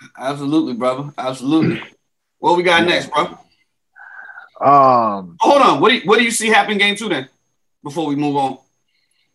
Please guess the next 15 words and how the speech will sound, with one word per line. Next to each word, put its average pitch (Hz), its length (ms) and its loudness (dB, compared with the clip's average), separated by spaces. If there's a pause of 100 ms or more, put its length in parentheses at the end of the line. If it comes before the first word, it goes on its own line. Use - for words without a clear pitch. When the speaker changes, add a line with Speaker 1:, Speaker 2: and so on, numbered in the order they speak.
(340)
Speaker 2:
Like 113 120 -8
I 117 60 -6
said, 123 300 -4
hopefully 143 580 0 (540)
adjustments 120 600 0
being 113 300 2
made 113 340 0
right 123 320 4
as 110 320 2
we 120 140 4
speak - 440 2
with 107 260 -4
Milwaukee. 101 640 -2 (280)
Speaker 1:
Mm-hmm. 131 400 -10
Speaker 2:
<laughs> - 60 -20